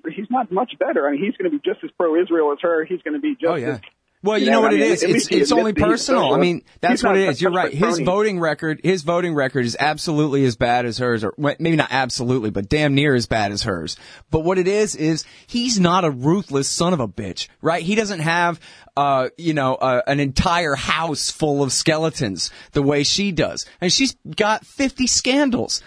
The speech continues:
Speaker 2: And she's just such a horrible bastard and has been for her entire career, going back to getting thrown off the, the, uh, Nixon impeachment committee for, for lying.
Speaker 1: <laughs>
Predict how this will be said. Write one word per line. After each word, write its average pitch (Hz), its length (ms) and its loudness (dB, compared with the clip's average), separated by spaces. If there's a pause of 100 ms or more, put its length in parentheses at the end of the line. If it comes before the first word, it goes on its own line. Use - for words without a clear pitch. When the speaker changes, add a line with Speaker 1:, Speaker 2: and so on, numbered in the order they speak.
(140)
Speaker 2:
And 226 120 2
she's - 260 0
just - 260 0
such 277 260 0
a 262 80 0
horrible 226 440 0
bastard 233 560 -2
and 160 140 0
has 208 300 0
been 120 260 0 (200)
for 185 220 2
her 220 220 0
entire 240 480 0
career, 233 540 2 (260)
going 247 260 2
back 247 240 -2
to 262 80 -8
getting 226 180 -4
thrown 254 500 -2
off 254 280 -2
the, 233 260 -4 (360)
the, 220 400 0
uh, 226 200 0
Nixon 262 480 0
impeachment 294 600 0
committee 330 560 2 (540)
for, - 260 0
for 285 380 -2
lying. 254 680 2
Speaker 1:
<laughs> - 60 -2